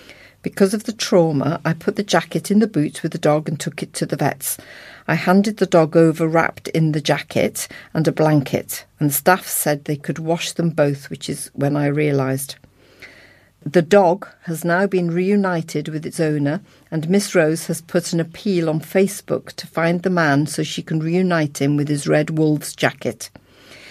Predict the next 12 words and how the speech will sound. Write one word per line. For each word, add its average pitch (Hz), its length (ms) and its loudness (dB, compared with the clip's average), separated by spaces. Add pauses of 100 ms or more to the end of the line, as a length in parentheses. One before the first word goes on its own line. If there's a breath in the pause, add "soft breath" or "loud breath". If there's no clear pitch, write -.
(260 loud breath)
He 185 120 0
has 165 140 0
called 202 340 4
MacArthur 196 460 0
Barstow 170 460 0
and 156 160 0
Gibbs 156 260 -2
Veterinary 156 460 -2
Clinic 151 540 -4
in 160 100 0
Ombersley 151 480 0
Road 165 340 2